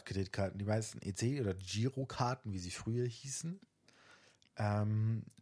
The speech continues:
bei uns auch noch so ein Maestro-Logo drauf oder so ein V-Pay-Logo, ähm,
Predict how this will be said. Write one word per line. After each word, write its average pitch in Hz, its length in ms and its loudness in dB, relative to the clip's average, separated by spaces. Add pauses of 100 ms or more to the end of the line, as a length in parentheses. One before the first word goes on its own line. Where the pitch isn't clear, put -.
(120)
bei 104 340 2
uns 110 240 0
auch - 320 0
noch 101 220 0
so - 180 0
ein 90 200 -2
Maestro-Logo 120 960 4
drauf 113 600 -2
oder 98 300 -2
so 87 120 -6
ein 90 260 -4
V-Pay-Logo, 131 920 0 (680)
ähm, 98 500 2